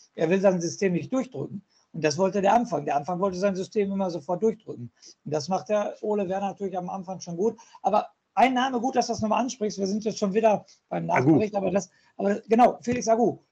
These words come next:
Speaker 1: Ähm, ja, habe ich auch mit einem Kumpel nach dem Spiel drüber gesprochen. Ja, er war aktiv. Er macht auch die Vorlage zum vier null. Kein sch-, kein schlechtes Spiel von ihm. Aber es war für mich kein gutes Spiel von ihm,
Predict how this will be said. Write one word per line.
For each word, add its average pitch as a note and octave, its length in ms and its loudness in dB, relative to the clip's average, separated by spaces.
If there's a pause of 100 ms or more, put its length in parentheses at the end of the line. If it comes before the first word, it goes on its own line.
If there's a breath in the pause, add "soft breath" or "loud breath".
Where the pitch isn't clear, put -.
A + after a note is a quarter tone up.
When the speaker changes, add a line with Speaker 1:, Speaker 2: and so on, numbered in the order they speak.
(320)
Speaker 1:
Ähm, G#3+ 260 2 (880)
ja, G#3 340 4
habe A#3+ 100 0
ich G#3+ 80 0
auch A3+ 100 4
mit A3+ 100 -2
einem G#3 80 -2
Kumpel B3 300 -2
nach G#3 160 -2
dem F3+ 60 -10
Spiel A#3 420 -6
drüber B3 300 -4
gesprochen. C#4 560 -4 (680)
Ja, A3+ 300 6
er F3+ 240 0
war - 160 2
aktiv. A3+ 640 -4 (400)
Er F#3+ 100 -4
macht A3+ 220 -2
auch A#3 140 0
die G3+ 100 -4
Vorlage G3+ 540 0
zum F3 180 -8
vier D#3 220 -4
null. G3 340 -2 (560)
Kein G3+ 260 -2
sch-, - 200 -10 (640)
kein A#3 260 -4
schlechtes G3+ 320 -6
Spiel B3+ 180 -10
von E3+ 160 -8
ihm. C3 220 -10 (300)
Aber F#3+ 180 -4
es E3+ 140 -4
war F3 120 2
für D#3 200 -4
mich B3+ 340 -4 (460)
kein B3 280 0
gutes E3 300 -12
Spiel G3+ 180 -12
von A3 160 -8
ihm, B3 240 -6